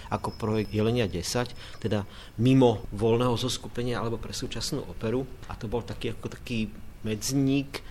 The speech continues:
kedy sme si aj s Dušanom a potom všetci povedali, že nazvime to divadlo Skrát a, a vlastne aj tento projekt, e,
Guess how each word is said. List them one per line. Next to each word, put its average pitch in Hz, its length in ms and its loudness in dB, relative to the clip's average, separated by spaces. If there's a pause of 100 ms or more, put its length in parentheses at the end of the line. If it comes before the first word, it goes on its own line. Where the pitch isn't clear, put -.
(400)
kedy 110 340 -4
sme 104 460 -2
si 101 320 -2
aj 95 160 -6
s - 20 -12
Dušanom 107 560 0
a 85 380 -6
potom 107 240 -6
všetci 104 320 -8
povedali, 92 340 -6
že 90 60 -8 (160)
nazvime 131 400 6
to 131 80 4
divadlo 117 400 4
Skrát 123 560 6
a, 107 240 -2
a 104 240 -6
vlastne 107 400 0
aj 107 80 -2
tento 123 240 -2
projekt, 113 560 2
e, 127 80 0